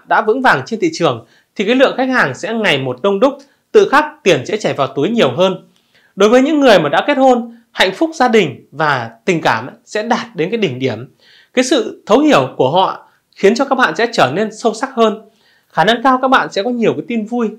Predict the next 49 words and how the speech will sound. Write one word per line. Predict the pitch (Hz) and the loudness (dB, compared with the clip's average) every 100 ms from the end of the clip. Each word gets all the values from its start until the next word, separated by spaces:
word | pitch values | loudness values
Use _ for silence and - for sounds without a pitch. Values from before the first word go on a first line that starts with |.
| _ | _
đến | 147 156 277 - | -2 -2 -4 -6
trong | 208 196 | -4 -2
sáu | 170 | -2
tháng | 165 | 0
đầu | 196 147 | 0 0
năm | 175 | 0
này. | 170 127 - _ _ _ _ - | 0 -2 -8 _ _ _ _ -4
Bên | 208 | -2
cạnh | 214 | 0
đó, | 156 147 208 - _ | 0 0 -2 -12 _
những | 247 311 | -2 2
người | 294 | 4
tuổi | 165 | 2
Ngọ | 175 180 165 | 4 2 0
cũng | 220 | -4
sẽ | 226 | -4
có | 220 | -2
nhiều | 247 247 170 143 | -2 2 0 0
cơ | 233 | 0
hội | 233 156 | 0 0
để | 123 | -4
thể | 123 | -4
hiện | 147 165 | -4 -4
cái | 208 | -4
ước | 262 302 269 | -4 -4 -2
mơ | 240 | -2
của | 190 | -2
mình | 131 156 117 - _ - | -2 -2 -2 -12 _ -2
trong | 226 | -2
sáu | 220 175 | 0 -2
tháng | 165 | 0
đầu | 202 | 0
năm. | 147 175 170 - _ _ _ _ | 0 -2 -4 -18 _ _ _ _
Dù | 175 226 | 0 2
là | 226 214 175 | 4 2 2
sự | - 208 | 0 2
nghiệp, | 214 165 - | 2 2 -2
tình | 220 175 | -4 -4
yêu | 214 254 247 - _ _ _ _ _ _ _ _ - | 0 0 0 -6 _ _ _ _ _ _ _ _ -6
cũng | 233 | -4
sẽ | 254 240 262 | 0 0 2
bước | 311 320 | 2 2
vào | 214 156 | 2 0
một | 139 | -2
cái | 160 | -2
giai | 226 | 0
đoạn | 226 170 | 0 0
khởi | - 120 | -4 -4
sắc. | - 247 | -2 -2